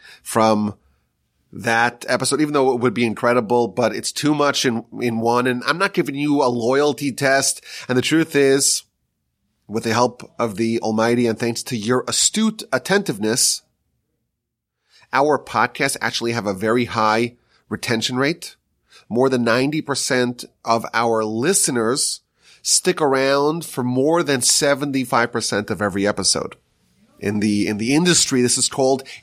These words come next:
impactful plays. So more than ninety percent of the listeners actually listen to more than three quarters of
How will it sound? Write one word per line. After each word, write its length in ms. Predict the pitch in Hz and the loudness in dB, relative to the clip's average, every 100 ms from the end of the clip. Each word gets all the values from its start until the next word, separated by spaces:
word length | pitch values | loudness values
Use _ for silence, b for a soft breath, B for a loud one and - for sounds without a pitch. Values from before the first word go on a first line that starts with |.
| B | B
impactful 880 | 143 127 - 185 - - 165 135 | -2 -4 -4 -4 -4 -6 -2 -2
plays. 600 | - 127 92 90 - - _ _ _ _ B B B | 0 0 0 -2 -4 -8 _ _ _ _ B B B
So 120 | 143 | -2
more 360 | 123 151 185 202 | 0 2 2 0
than 140 | 180 | 0
ninety 260 | 156 180 170 | 0 0 -2
percent 240 | 156 151 | -6 -4
of 40 | |
the 60 | 156 | -2
listeners 380 | 214 208 156 139 | -2 0 -2 0
actually 360 | 156 156 156 135 | 0 -2 -4 -2
listen 420 | 156 - 151 139 B B B B | 0 2 2 0 B B B B
to 80 | 131 | 0
more 220 | 123 135 | 2 2
than 100 | 117 | 0
three 220 | - 127 | 0 0
quarters 500 | - 123 107 107 - | 0 0 0 0 -2
of 460 | - 110 104 92 | 0 0 0 -2